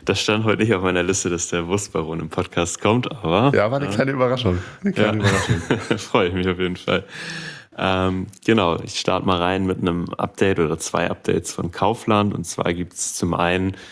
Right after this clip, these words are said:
Speaker 1: einen neuen Preisvergleichsreport, der zeigt unter anderem Gross Price, Minimum Price, External Competitive Price und einen Priority Score.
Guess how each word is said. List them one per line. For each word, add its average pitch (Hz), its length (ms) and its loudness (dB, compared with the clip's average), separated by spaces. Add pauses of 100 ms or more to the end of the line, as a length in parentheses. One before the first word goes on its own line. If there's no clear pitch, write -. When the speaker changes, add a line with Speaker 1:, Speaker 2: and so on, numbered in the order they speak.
(340)
Speaker 1:
einen 80 280 0
neuen 78 300 2
Preisvergleichsreport, 87 1400 0
der 82 100 -2
zeigt 85 260 -2
unter 82 200 0
anderem 82 500 0
Gross 92 320 0
Price, 87 460 0
Minimum 90 360 2
Price, 82 340 0
External 87 440 0
Competitive 101 540 0
Price 95 560 0
und 87 160 -2
einen 85 120 -2
Priority 110 600 0
Score. 110 460 4